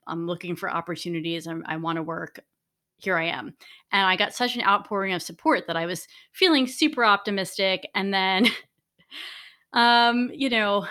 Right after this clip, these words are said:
I started applying for jobs and started getting kind of immediate rejections, which I'm not used to, but I forget that, you know, normally when I'm looking for a new job, um,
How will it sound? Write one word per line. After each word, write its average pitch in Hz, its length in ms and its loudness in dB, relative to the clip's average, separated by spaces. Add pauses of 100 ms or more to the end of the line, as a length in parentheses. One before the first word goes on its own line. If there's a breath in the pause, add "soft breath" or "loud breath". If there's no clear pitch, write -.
(220 loud breath)
I 220 80 0
started 196 400 0
applying 220 420 0
for 214 140 -4
jobs 180 600 0
and 165 520 -6 (520)
started 165 280 -6
getting 175 340 -4
kind 170 220 -6
of 160 80 -6
immediate 175 640 -4 (400)
rejections, 175 720 -4
which 175 120 -8 (280)
I'm 185 140 -2
not 175 180 0
used 247 240 -4
to, 170 160 -4
but 175 160 0
I 180 100 2
forget 302 380 0
that, 220 220 0 (440 soft breath)
you 302 80 0
know, 233 160 4
normally 254 380 4
when 240 120 0
I'm 226 120 0
looking 226 240 -2
for 226 100 -2
a 220 80 2
new 208 180 0
job, 220 640 2 (320 soft breath)
um, 180 560 -4